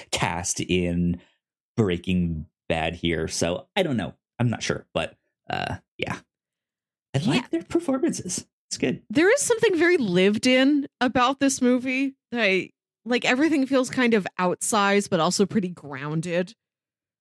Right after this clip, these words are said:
Speaker 1: Yes. Yeah.
Speaker 2: I, I wanna talk about one of my favorite bits,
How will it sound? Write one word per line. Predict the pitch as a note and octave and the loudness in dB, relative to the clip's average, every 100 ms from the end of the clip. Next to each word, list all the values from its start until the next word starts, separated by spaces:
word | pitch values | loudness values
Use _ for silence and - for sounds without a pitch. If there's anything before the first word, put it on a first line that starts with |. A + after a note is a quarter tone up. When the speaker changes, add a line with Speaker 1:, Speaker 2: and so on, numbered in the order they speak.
| _ - | _ -8
Speaker 1:
Yes. | - - - - - | -4 -6 -6 -12 -6
Yeah. | D#2+ F2 _ _ _ _ - | -6 -6 _ _ _ _ 0
Speaker 2:
I, | A#3+ - _ _ - | 0 0 _ _ 0
I | D#4+ | 2
wanna | G4+ F#4 | 4 4
talk | E4+ E4+ | 2 4
about | C4+ | 2
one | A3 A#3 A#3 | 2 2 4
of | |
my | G#3 G3 | 4 2
favorite | - F#3 F3 F#3 - | 2 0 2 -2 -4
bits, | B2 - - | -6 -4 -6